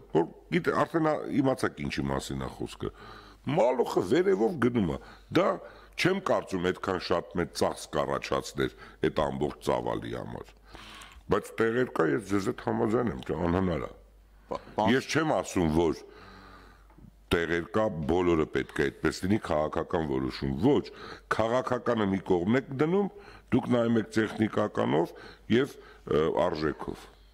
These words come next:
Speaker 1: Շնորհակալ։
Speaker 2: Շնորհակալություն։ Ե-, ես այնքան համամիտ եմ ձեր հետ, ես միշտ, երբ որ կողքեր նայում եմ, մտ-, մտ մանկական երազանք ունեմ, որ Հայաստանում չլինեն այդ էլեկտրահաղորդման գծերը։ Այդ առումով, հա,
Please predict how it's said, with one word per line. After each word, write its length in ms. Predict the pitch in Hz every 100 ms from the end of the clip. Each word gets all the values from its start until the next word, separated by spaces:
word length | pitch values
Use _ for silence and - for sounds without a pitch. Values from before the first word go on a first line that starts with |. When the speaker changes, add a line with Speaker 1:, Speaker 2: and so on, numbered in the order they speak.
| - - - - - - -
Speaker 1:
Շնորհակալ։ 560 | - - - - - 113
Speaker 2:
Շնորհակալություն։ 220 | - 139
Ե-, 240 | 117 110 107
ես 220 | 110 123
այնքան 320 | - 123 147 120
համամիտ 460 | 98 98 101 -
եմ 100 | 123
ձեր 180 | 95 95
հետ, 160 | 92 95
ես 180 | 107 - - - - - -
միշտ, 320 | 107 110 127 107
երբ 140 | 101
որ 80 | 107
կողքեր 440 | - 98 - 110 98
նայում 220 | 95 101
եմ, 100 | 127
մտ-, 220 | 107 -
մտ 160 | 101 98
մանկական 480 | 98 98 104 - 117
երազանք 500 | 98 92 92 95 -
ունեմ, 200 | 113 139
որ 180 | - 107
Հայաստանում 440 | 98 98 104 120
չլինեն 380 | 123 107 101 80
այդ 160 | 76 - - -
էլեկտրահաղորդման 880 | 85 87 - 90 85 87 - 98 92
գծերը։ 480 | 92 - 95 - 147 - - - -
Այդ 260 | 123 -
առումով, 320 | 131 135 151
հա, 60 | 131